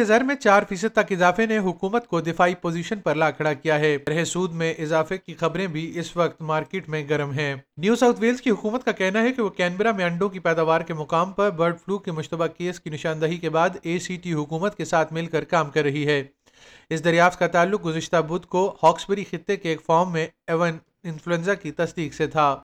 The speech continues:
ایک نئی تحقیق میں یہ بات سامنے آئی ہے کہ گزشتہ پانچ برسوں کے دوران آسٹریلیا آنے والی تقریباً ایک تہائی پناہ گزین خواتین کو اپنے شریک حیات کی جانب سے کسی نہ کسی قسم کے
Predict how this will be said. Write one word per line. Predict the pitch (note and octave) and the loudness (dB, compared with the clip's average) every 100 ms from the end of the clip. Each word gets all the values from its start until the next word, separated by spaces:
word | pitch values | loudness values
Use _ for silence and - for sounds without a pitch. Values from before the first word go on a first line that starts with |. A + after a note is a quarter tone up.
| _ | _
ایک | G3 G#3+ | 4 4
نئی | G#3 B3+ | 4 2
تحقیق | C4 A3+ - A#3+ B3 | 4 2 2 -2 0
میں | A3 | 0
یہ | G3 | 4
بات | F#3 F#3 | 6 4
سامنے | - F#3 F3 F3 | 4 2 2 2
آئی | E3 F#3+ G#3+ | 2 2 2
ہے | A#3+ | 0
کہ | A#3+ G#3 F#3 E3+ E3+ D#3 | 0 0 2 0 -4 -4
گزشتہ | E3 F3 - F#3+ | -2 -2 0 2
پانچ | F#3 F3 E3+ | 4 2 2
برسوں | E3+ E3+ G#3 | 0 0 -2
کے | G3 | -2
دوران | D#3 E3 E3+ F3+ | 2 6 6 6
آسٹریلیا | D#3+ D#3 E3+ E3+ E3 | 4 2 0 0 4
آنے | D#3 D#3+ | 4 4
والی | D#3+ E3 G#3 | 2 2 0
تقریباً | F3 - E3+ E3 | -2 -2 -4 -2
ایک | E3+ E3 | -4 -4
تہائی | - E3 E3+ F3 D#3+ _ - | -2 2 4 2 -4 _ -6
پناہ | E3 E3+ | 2 2
گزین | D#3 D#3 E3+ E3+ | 2 -2 -2 -6
خواتین | - D#3+ D#3 F#3 G#3 | 2 2 2 -6 -2
کو | G3+ A3 | 2 2
اپنے | F#3+ F3 E3+ | 2 -4 -4
شریک | E3+ E3 E3+ D#3+ | -4 -6 -2 0
حیات | D#3 D#3+ E3+ | 4 2 2
کی | E3+ | -4
جانب | D3+ D3+ G3 | -2 0 -2
سے | - G3 - _ _ _ _ _ | 0 -2 -2 _ _ _ _ _
کسی | G#3+ G3+ B3+ | 0 2 2
نہ | G#3+ F3+ | 2 0
کسی | F3+ G3+ F3+ | -4 -6 -6
قسم | F3 G#3+ | -6 -6
کے | G3 F3 | -6 -4